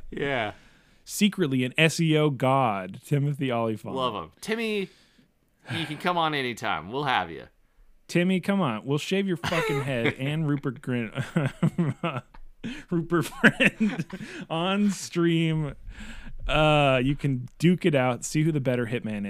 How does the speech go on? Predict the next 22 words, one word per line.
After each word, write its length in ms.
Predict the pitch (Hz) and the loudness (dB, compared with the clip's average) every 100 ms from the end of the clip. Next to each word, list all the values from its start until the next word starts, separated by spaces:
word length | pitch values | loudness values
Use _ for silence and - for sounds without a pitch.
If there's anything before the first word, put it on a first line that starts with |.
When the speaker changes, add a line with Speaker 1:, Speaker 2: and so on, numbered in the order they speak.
| 101 | -6
Speaker 2:
is. 180 | 98 - - | -8 -12 -4
And 520 | 139 139 131 131 135 | 0 0 -2 -6 -8
I'll 160 | 135 165 | -2 -2
just 240 | 175 220 | -2 -2
end 300 | 160 180 180 | 2 4 4
it 180 | 165 156 | 4 2
with, 480 | 131 139 131 123 - - - - 123 | 4 4 4 -2 -12 -20 -20 -10 -4
before 300 | 139 147 131 | -2 0 2
we, 120 | 123 | 2
like, 260 | 113 107 - | 0 -4 0
completely 580 | 143 127 147 131 127 | 0 4 2 2 0
end 220 | 107 113 113 | 0 -2 -2
it, 220 | 113 - _ _ _ | -4 -8 _ _ _
there 340 | 139 120 147 143 | -8 2 4 6
was 260 | 139 131 127 | 4 4 4
a 120 | 123 | 2
scene 840 | - - 208 208 202 196 202 208 - _ - | 0 4 8 8 6 6 4 2 -4 _ -4
where 280 | 131 123 | 0 2
a 160 | 117 110 | 0 -2
secondary 920 | - - 175 190 202 190 185 180 175 | -4 0 0 2 2 2 4 4 4
hitman 840 | 160 - 170 143 131 117 101 92 - _ | 4 2 0 0 -2 -2 -4 -10 -14 _
is 480 | 143 160 160 151 | 4 4 4 2